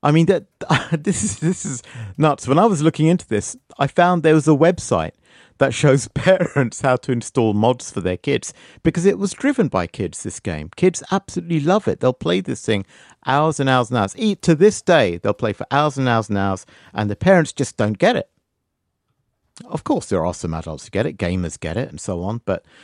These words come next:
you know, parents who are never really gamers and their kids are playing this thing,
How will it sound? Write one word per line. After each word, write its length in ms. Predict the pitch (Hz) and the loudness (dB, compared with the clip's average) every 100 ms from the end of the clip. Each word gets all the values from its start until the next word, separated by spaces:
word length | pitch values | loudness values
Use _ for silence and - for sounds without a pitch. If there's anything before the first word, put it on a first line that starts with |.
| _ - | _ -4
you 80 | |
know, 80 | 113 | -4
parents 480 | - 135 147 165 - | 0 2 2 2 -2
who 100 | 127 | 0
are 40 | 107 | 2
never 220 | 117 120 | 2 0
really 220 | 113 104 | -2 -2
gamers 500 | 92 95 117 151 - | -4 -4 -4 -6 -8
and 160 | - 113 | -2 0
their 80 | 104 | 0
kids 320 | - 123 - | 0 -2 -2
are 60 | |
playing 320 | - 104 104 113 | -6 -4 -2 -4
this 180 | 113 | -6
thing, 220 | 131 139 | -6 -6